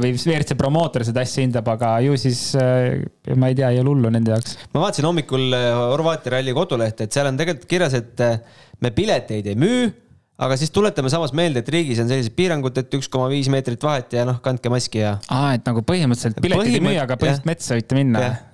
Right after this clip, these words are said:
Speaker 1: Okei, okei. Nojah, ei, mi-, miks mitte?
Speaker 2: Et päris hea tegelikult piletitulu saaks, kui, kui keegi hakkaks seal, äh, omavoliselt müüma.
Speaker 1: Jaa, jaa.
Speaker 2: Aga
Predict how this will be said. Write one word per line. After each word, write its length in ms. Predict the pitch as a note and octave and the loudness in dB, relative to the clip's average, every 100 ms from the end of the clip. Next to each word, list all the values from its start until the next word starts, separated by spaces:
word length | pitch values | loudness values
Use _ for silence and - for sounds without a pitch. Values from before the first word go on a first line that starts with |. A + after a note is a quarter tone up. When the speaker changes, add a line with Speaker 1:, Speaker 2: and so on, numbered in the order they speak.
| C3 | -4
Speaker 1:
Okei, 320 | - A#2 A2 A2+ - | -2 0 0 -2 -6
okei. 300 | A#2+ A2+ A2+ - - _ _ C3 | -4 -2 -4 -6 -16 _ _ -2
Nojah, 320 | C3+ E3 G3 D3 C#3 | 0 0 -2 -8 -4
ei, 240 | C#3+ C3+ | 0 2
mi-, 140 | C#3 C#3+ - | 2 2 0
miks 220 | C3+ - | -2 0
mitte? 320 | F#3 - A#2+ - - | -2 -2 -4 -4 -2
Speaker 2:
Et 140 | B2+ | 2
päris 280 | B2+ F3+ C#3 | 2 2 2
hea 80 | D3 C3+ | 0 0
tegelikult 260 | C#3+ C3 - | -2 -4 -2
piletitulu 540 | D#3 B2 - B2 A#2 | -2 -2 -2 -2 0
saaks, 240 | A2 A2 - | -2 -4 -4
kui, 160 | A2+ A2 G#2+ - | -2 -2 -4 -4
kui 160 | C3 C3 | -2 0
keegi 180 | C3 B2 | 0 -2
hakkaks 320 | B2 - - | -4 -6 -2
seal, 100 | A#2 A2+ | -2 0
äh, 140 | A2 A2 | 2 2
omavoliselt 500 | A#2+ A#2+ A2+ A2 A2 C#3+ | 0 0 -2 -4 -6 -2
müüma. 260 | D3 G#2 F#2 | 0 -2 -2
Speaker 1:
Jaa, 220 | C3 A#2+ A2+ | 0 0 0
jaa. 100 | A2+ B2+ - - B2 | -4 -8 -14 -6 -4
Speaker 2:
Aga 240 | B2+ C#3 | -2 0